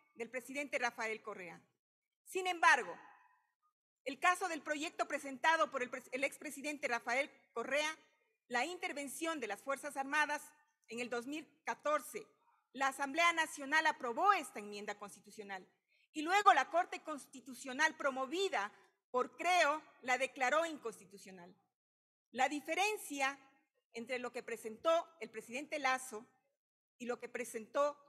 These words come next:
también el presidente Correa es que en aquellos, en aquella época el gobierno de Rafael Correa tenía un acci-, un accionar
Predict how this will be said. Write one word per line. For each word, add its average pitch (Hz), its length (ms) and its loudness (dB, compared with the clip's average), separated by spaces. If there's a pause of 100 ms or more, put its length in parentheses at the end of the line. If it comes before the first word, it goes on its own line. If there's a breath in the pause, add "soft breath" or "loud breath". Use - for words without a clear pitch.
(160)
también 254 440 -4
el 294 100 -2
presidente 247 540 -6
Correa 277 400 -2 (420)
es 247 160 -8
que 311 80 -10
en 285 120 -4
aquellos, 349 600 -2
en 269 160 -4
aquella 349 400 0
época 277 500 -2 (420)
el 247 120 -4
gobierno 339 480 0
de 302 80 4
Rafael 269 460 -2
Correa 311 440 0 (1300)
tenía 277 340 -2
un 277 100 -4
acci-, 254 540 -6
un 262 140 -6
accionar 240 540 -4